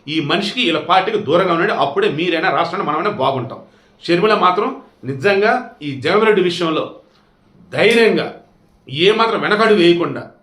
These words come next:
point to point మాట్లాడుతుంది. ఆమె చేత మన స్క్రిప్ట్ ఏం లేదు.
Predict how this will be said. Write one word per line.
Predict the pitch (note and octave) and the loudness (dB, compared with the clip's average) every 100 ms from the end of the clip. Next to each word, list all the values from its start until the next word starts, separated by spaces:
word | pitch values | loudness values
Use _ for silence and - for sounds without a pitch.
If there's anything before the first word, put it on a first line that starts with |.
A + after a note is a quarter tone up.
| _ _ _ _ - | _ _ _ _ -12
point | D3+ A#3+ B3 | -2 0 0
to | A#3 | 2
point | G#3+ G#3+ | 2 2
మాట్లాడుతుంది. | F3 E3 D#3+ C3+ A#2+ F2+ - _ _ _ - | 0 -2 0 -2 -4 -14 -20 _ _ _ -4
ఆమె | F3 | -2
చేత | A#3 | -2
మన | A#3+ | -4
స్క్రిప్ట్ | - A3+ A3 | -4 -4 0
ఏం | B3+ | 2
లేదు. | A#3+ B3+ B3 - - | 4 4 4 2 -2